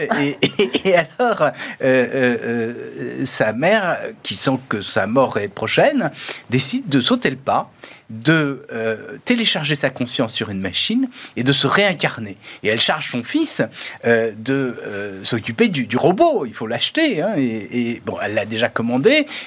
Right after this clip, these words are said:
Euh, elle, elle lui a dit, « Tu veux le voir ? » Il dit, « Non, non, bon, c'est, ça se fait pas quand même. » Puis, euh, au moment où elle se télécharge, il se rend compte qu'elle a choisi un robot sexuel.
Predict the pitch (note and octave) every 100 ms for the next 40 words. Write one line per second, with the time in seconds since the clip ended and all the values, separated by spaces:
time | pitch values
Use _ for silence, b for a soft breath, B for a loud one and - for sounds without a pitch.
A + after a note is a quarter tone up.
0 | - - - - - G2+ A2 B1 A1+ A#1
1 | G#2+ A#2 A2+ C#3+ D3 B2 B2 A#2 C#3 A3+
2 | A#3+ C#3 G#2+ A2 C3 G#3 F#3+ A2 D#2+ -
3 | - - C#3 - - - G2+ - - G3+
4 | - C3+ C#4+ C4+ B B B D#3 - -
5 | - A#2 C3+ C3+ A#2+ A2 G2+ - G2 -
6 | G#3+ C3+ - G#2 - A#3+ - G#2+ - -
7 | - G2+ G#2 - A2 - A2+ A2+ C3 C3
8 | - -